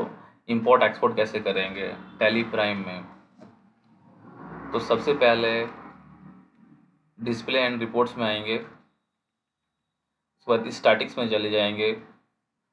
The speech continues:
जो भी data आपको transfer करना है, मान लीजिए group करना है, ledger करना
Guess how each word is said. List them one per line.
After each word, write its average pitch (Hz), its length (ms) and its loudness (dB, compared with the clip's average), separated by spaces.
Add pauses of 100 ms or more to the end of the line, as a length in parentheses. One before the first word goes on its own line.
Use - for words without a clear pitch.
(520)
जो 123 300 -2
भी 160 140 0
data 127 280 4
आपको 120 200 4
transfer 117 500 0
करना 110 380 0
है, 110 180 0
मान 107 240 0
लीजिए 110 380 -2
group 113 320 -6
करना 110 380 0
है, 113 100 -2
ledger 110 380 0
करना 107 380 -4